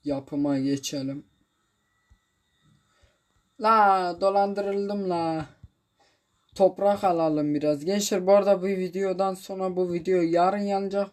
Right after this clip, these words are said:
Bu videodan sonra pubg kasacağım yani. İstediğim ranka ulaşmak istiyorum. Saat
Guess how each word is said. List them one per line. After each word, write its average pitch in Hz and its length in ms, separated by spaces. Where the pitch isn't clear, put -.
Bu 180 200
videodan 185 480
sonra 190 340
pubg 180 580
kasacağım 143 680
yani. 127 360
İstediğim 165 720
ranka 156 380
ulaşmak 165 640
istiyorum. 202 420
Saat 175 520